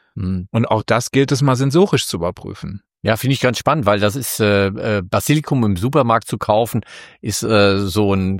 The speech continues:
Speaker 1: Klassiker. Ja, man nimmt das
Speaker 2: Mhm.
Speaker 1: mit nach Hause und ärgert sich dann doch nach ein paar Tagen, weil,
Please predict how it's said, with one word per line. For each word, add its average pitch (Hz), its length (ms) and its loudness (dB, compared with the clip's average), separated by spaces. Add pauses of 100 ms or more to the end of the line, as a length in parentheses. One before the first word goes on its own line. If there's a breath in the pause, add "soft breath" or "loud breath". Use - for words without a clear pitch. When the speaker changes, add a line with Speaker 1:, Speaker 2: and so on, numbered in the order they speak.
Speaker 1:
Klassiker. 92 540 -2
Ja, 90 160 0
man 95 160 0
nimmt 98 160 -2
das 98 100 4
Speaker 2:
Mhm. 92 80 -2
Speaker 1:
mit 107 120 -4
nach 98 160 0
Hause 117 340 4
und 101 340 2 (540 loud breath)
ärgert 117 320 0
sich 113 160 -2
dann 104 200 2
doch 113 300 0
nach 110 140 4
ein 107 100 -2
paar 107 160 0
Tagen, 107 560 0
weil, 101 480 2